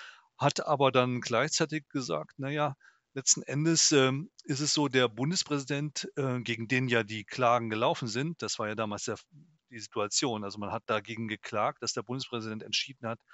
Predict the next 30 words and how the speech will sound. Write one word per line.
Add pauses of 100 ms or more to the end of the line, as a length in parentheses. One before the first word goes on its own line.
(300)
das
Parlament
aufzulösen
und
nicht,
äh, (480)
den
Kanzler
im
Amt
zu
lassen. (520)
Der
ist
ja
darauf
angewiesen,
äh,
auf
die
Einschätzung,
die
der
Kanzler
vorträgt. (400)
Und,
äh,
wenn
der
Kanzler